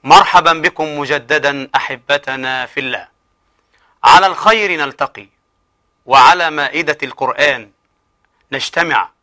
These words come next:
وفي حب الله نجتمع ونستمع، يعني نجتمع ونستمع، نجتمع في حب الله ونستمع إلى كلام الله تبارك وتعالى، وأيضا إلى الأناشيد والابتهالات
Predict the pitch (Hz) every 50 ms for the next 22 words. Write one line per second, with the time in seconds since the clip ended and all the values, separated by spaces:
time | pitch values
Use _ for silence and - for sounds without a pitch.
0 | _ _ - 131 127 - 147 135 - - 214 175 160 156 143 143 147 160 160 143
1 | 139 135 131 123 117 - - 165 160 143 123 98 90 - _ _ _ _ _ _
2 | _ _ _ - 143 160 185 196 190 - - 226 240 202 160 113 87 - - _
3 | _ _ _ 131 123 123 123 120 113 113 - - - 165 190 208 233 208 190 190
4 | 175 156 - - - 139 117 107 92 - _ _ _ _ _ _ _ _ - 151
5 | 165 165 - - - 247 254 240 240 226 233 240 240 233 _ _ _ - 175 160
6 | - 220 214 156 151 143 135 127 117 101 - _ _ _ _ _ _ _ _ _
7 | _ _ _ _ _ _ - 139 147 151 147 143 - - 202 214 214 220 214 202
8 | 220 226 233 226 _ _ _ - 185 185 185 165 156 - 156 156 165 175 165 156
9 | 139 143 156 160 147 - - 139 139 147 143 135 - - 120 117 113 - 123 120
10 | 127 147 147 143 135 135 135 _ _ _ _ _ _ _ _ - 135 151 180 190
11 | 214 202 175 147 147 131 113 98 _ _ _ _ _ _ _ _ _ - 151 165
12 | 170 160 147 135 147 151 147 143 139 - - 180 170 147 127 113 _ _ _ _
13 | _ _ _ _ - 139 147 151 151 - _ 160 147 151 151 151 156 165 160 135
14 | 117 _